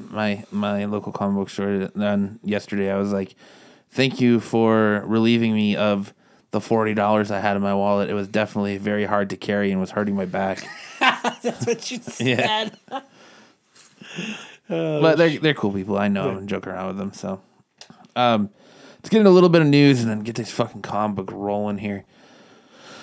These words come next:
Speaker 1: Um, Finn's role in Star Wars The Last Jedi has been revealed.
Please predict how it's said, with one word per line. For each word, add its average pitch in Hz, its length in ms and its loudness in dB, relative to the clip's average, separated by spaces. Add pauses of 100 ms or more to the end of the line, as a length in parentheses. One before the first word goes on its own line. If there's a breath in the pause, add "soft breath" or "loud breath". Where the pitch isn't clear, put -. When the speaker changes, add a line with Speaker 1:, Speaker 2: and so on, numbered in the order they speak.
(560 loud breath)
Speaker 1:
Um, 123 520 4 (380 loud breath)
Finn's 185 280 6
role 175 180 6
in 151 60 2
Star 143 280 0
Wars 139 220 2
The 131 60 2
Last 123 260 2
Jedi 117 300 2
has 120 100 -2
been 117 160 0
revealed. 123 480 0